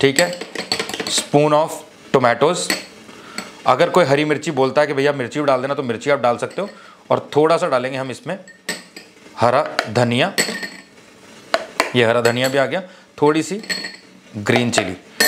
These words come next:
और इसके बाद हम डालेंगे इसमें थोड़ा सा लेमन। इसके अलावा इसमें जाएगी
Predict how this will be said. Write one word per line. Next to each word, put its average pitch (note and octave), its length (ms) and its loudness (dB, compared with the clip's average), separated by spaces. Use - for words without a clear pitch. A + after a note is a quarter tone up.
और B2 140 2
इसके D3 340 2
बाद D3 200 2
हम C#3+ 140 -2
डालेंगे B2+ 320 0
इसमें C3+ 320 -6
थोड़ा C#3+ 200 6
सा D3 200 2
लेमन। A2 420 2
इसके C#3 320 4
अलावा C3 540 2
इसमें D3+ 320 2
जाएगी B2 440 0